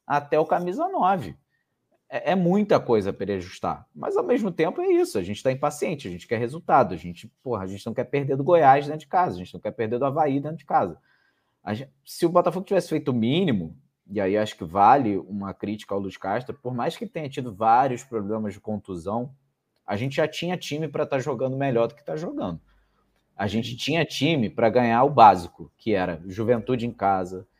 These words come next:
Speaker 1: que era Avaí em casa, que era Goiás em casa, que era Atlético Goianiense em casa, que era Ceará em casa, times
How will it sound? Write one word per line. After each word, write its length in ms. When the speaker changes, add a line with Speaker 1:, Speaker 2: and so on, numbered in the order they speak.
Speaker 1:
que 80
era 140
Avaí 260
em 160
casa, 420
que 140
era 100
Goiás 540
em 80
casa, 460
que 240
era 100
Atlético 400
Goianiense 400
em 40
casa, 280
que 80
era 100
Ceará 480
em 80
casa, 360
times 440